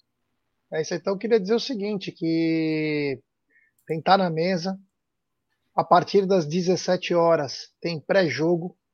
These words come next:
teremos pós-jogo, coletiva, e na terça-feira, além do Tá na Mesa,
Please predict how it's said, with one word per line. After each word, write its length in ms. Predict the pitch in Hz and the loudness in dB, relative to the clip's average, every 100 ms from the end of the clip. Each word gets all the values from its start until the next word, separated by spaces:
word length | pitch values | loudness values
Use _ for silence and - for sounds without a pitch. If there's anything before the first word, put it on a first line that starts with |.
| _ _ _ _ _ - | _ _ _ _ _ -8
teremos 320 | 165 185 175 | -2 0 0
pós-jogo, 800 | - 190 139 123 175 185 156 165 _ _ - | 4 4 4 2 4 4 2 -8 _ _ 2
coletiva, 840 | 233 202 160 - - 190 156 180 - _ _ _ _ _ | 4 6 4 -2 -4 -2 -2 -4 -6 _ _ _ _ _
e 380 | 247 262 220 - _ _ _ _ _ - | 0 4 2 0 _ _ _ _ _ -12
na 300 | 147 170 170 _ _ | -6 -4 -4 _ _
terça-feira, 1080 | 214 247 254 - 208 165 - 160 180 190 185 _ | 0 4 4 4 0 0 -2 -2 0 0 -4 _
além 500 | 294 220 165 208 247 | -2 0 0 -2 0
do 120 | 220 | -2
Tá 200 | 208 202 | 0 0
na 120 | 190 160 | 0 -2
Mesa, 480 | 143 151 156 185 | -4 -4 -4 -6